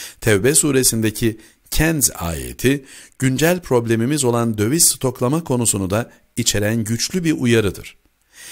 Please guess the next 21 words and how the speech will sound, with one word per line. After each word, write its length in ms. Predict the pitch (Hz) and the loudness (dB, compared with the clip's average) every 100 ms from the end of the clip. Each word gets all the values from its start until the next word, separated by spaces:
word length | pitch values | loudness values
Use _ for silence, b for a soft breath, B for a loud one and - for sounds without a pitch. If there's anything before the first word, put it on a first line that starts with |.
| B B _ | B B _
Ey 400 | 156 190 - 117 | 4 4 2 0
iman 280 | 104 104 123 | 2 2 0
edenler! 540 | 87 69 58 57 - - B B B - | -2 -8 -12 -16 -18 -20 B B B -4
Bilin 420 | 151 214 135 76 | 0 2 2 0
ki 240 | - 52 - _ - | -10 -14 -16 _ -10
Yahudi 540 | 101 117 139 156 143 | -6 -4 -2 -2 -2
din 240 | 180 180 | -2 -2
bilginlerinin 720 | 147 120 113 113 110 104 113 113 | -4 -4 -4 -2 -2 -2 -2 -2
ve 100 | 107 | -2
Hristiyan 640 | 104 101 - 117 110 98 | -2 -2 0 0 0 -2
din 100 | 135 | -2
adamlarının 720 | 131 110 107 104 101 104 92 | -2 -4 -2 -2 -2 -4 -4
birçoğu 600 | 120 139 - 101 101 - B B B B | -4 -4 -4 -2 -2 -4 B B B B
halkın 500 | - 143 160 233 214 | -2 -2 0 0 0
mallarını 500 | 131 123 123 120 123 | 0 0 0 0 -2
haksızlıkla 800 | 107 117 - 135 131 165 170 110 | -4 -4 -2 -2 -2 -4 -2 -2
yerler 640 | 87 87 92 92 117 147 B B B - | 0 -2 -2 -2 -2 -4 B B B -2
ve 160 | 113 - | -2 0
Allah 360 | 107 107 143 139 | 0 2 0 0
yolundan 600 | 120 117 110 110 123 - | 0 0 -2 -2 -4 -6
alıkoyarlar. 840 | 95 120 139 82 65 60 - - | -4 -4 -4 -6 -6 -12 -16 -20